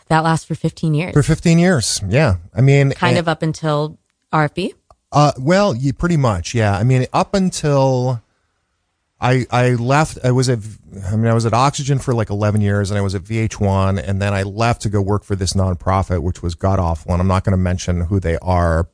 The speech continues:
Speaker 2: but, um, I eventually left that, like, right after I got my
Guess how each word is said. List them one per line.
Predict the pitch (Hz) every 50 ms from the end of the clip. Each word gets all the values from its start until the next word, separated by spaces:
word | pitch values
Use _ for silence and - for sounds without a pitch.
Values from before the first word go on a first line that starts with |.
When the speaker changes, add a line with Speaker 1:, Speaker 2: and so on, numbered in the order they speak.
| _ _
Speaker 2:
but, | - 117 113 104 - - - _ _ _ _ _ _ _ _ _ _ _ _ _ _ _ _ - _ -
um, | 104 95 92 95 95 95 95 - - _ _ _ _ _ _ _ _ - -
I | 123
eventually | 123 117 147 170 - - 202 156
left | 135 123 123 117 - - -
that, | 131 131 110 95 107
like, | 104 -
right | 95 95 95 107 107 107 104
after | 101 95 - - 107
I | 98 92
got | 92 - 95 92 - 92
my | 98 95 92 95 95 90 90 92 92 95